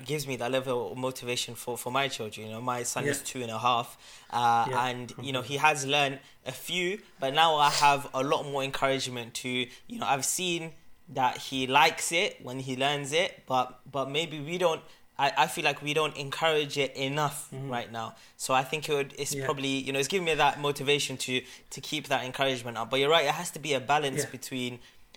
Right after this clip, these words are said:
Speaker 1: not forcing it, just making it something that they enjoy, that they like, and then you encourage it.
Speaker 2: Yeah.
Speaker 1: And I guess that goes back to the point of, uh, between the maktabs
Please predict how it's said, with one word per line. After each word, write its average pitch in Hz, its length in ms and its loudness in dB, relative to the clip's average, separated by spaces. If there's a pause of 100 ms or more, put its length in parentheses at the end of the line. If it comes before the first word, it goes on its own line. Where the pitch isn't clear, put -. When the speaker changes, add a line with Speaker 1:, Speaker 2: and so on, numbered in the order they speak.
(120)
Speaker 1:
not 151 220 0
forcing 170 560 0
it, 117 320 -2 (240)
just 135 180 -8
making 156 360 2
it 143 80 0
something 143 360 -4
that 117 220 -4
they 131 160 4
enjoy, 123 500 0
that 113 180 -4
they 120 140 -2
like, 127 380 2
and 120 120 -10
then 120 160 -6
you 131 220 -6
encourage 123 580 -2
it. 107 200 -6
Speaker 2:
Yeah. 151 100 -6 (140)
Speaker 1:
And 135 100 2
I 143 80 4
guess 196 220 0
that 147 180 2
goes 156 220 0
back 151 260 4
to 151 80 -4
the 135 120 0
point 156 420 -2
of, 127 340 0 (920)
uh, 127 400 2
between 131 580 -6
the 127 80 -4
maktabs 127 600 -4